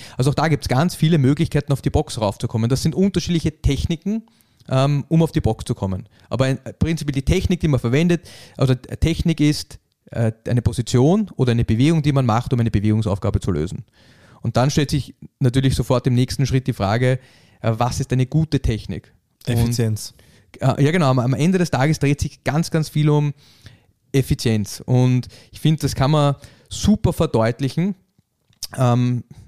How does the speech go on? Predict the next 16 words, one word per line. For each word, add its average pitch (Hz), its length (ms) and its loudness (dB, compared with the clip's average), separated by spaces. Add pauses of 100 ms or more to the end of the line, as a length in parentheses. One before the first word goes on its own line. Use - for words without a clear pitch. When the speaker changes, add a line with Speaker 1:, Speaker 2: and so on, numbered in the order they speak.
(180)
Speaker 1:
und 131 120 -2
das 104 60 -2
ist 117 60 0
ein 131 100 2
Beispiel, 120 320 0
das 117 80 -2
wir 127 60 0
immer 143 200 4
wieder 135 160 2
bei 127 120 0
unseren, 120 540 0
bei 104 100 -2
unseren 117 200 0
Seminaren 120 380 -2
bringen, 120 260 0
ist, 113 200 -2